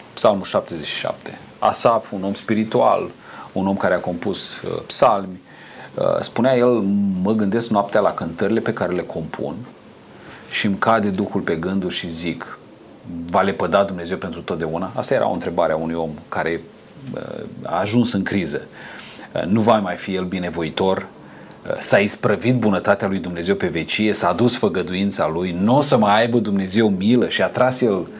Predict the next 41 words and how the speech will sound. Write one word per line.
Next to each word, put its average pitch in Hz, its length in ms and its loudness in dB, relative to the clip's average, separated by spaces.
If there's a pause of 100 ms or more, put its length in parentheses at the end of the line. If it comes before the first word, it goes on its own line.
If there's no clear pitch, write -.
(300)
înapoi 101 460 0
îndurarea. 92 600 2 (680)
Uh, - 260 -4 (140)
și - 280 -8
zice 131 220 0
el 160 80 6
o 127 60 6
chestie 127 300 0
foarte 110 300 2
interesantă. 87 540 -4
Zice, - 200 -8
"Ceea 139 220 2
ce 143 120 -2
mă 110 120 2
face 123 360 2
să - 140 0
sufăr 101 360 0
este 90 220 -2
că 87 120 0
dreapta 98 400 2
celui 90 300 -4
prea 85 220 -2
înalt 90 380 -2
nu 95 120 -2
mai 80 200 -2
este 76 200 -4
aceeași." - 480 -6
Asta 220 200 -4
este 262 160 0
o 139 40 4
chestiune 127 420 0
spusă 127 540 0
de 92 120 -2
un 98 120 0
om 127 120 4
credincios 110 480 0
care 120 180 2
și-a 120 180 2
pierdut 113 460 0
aproape 90 340 2
speranța. 82 640 0